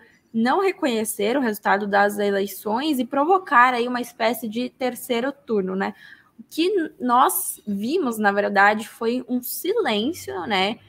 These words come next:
Um silêncio aí de praticamente quarenta e cinco horas, seguido por um pronunciamento curto em que não se reconhecia explicitamente o, o, a vitória de Lula e a derrota dele, mas que dizia que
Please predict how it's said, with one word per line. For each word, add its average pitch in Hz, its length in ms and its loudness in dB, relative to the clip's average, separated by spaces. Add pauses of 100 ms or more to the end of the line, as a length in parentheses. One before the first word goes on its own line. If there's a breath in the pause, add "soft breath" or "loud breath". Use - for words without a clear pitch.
(200 soft breath)
Um 220 80 -8
silêncio 226 460 -2
aí 226 120 0
de 220 140 -4
praticamente 226 680 -2
quarenta 226 440 -2
e 277 80 0
cinco 233 340 -6
horas, 214 460 2 (320 soft breath)
seguido 262 520 -2
por 285 160 -2
um 294 140 -2
pronunciamento 269 960 -2 (100)
curto 330 460 0
em 320 100 0
que 294 240 -6
não 285 400 -2
se 403 160 -4
reconhecia 269 680 -4
explicitamente 254 1160 -6
o, 240 140 -12 (100)
o, 220 100 -4
a 214 100 2
vitória 208 600 2
de 226 140 -2
Lula 254 300 0
e 254 60 0
a 220 60 0
derrota 202 520 -4
dele, 190 420 0 (360 loud breath)
mas 254 260 2
que 302 100 -4
dizia 262 460 0
que - 480 -8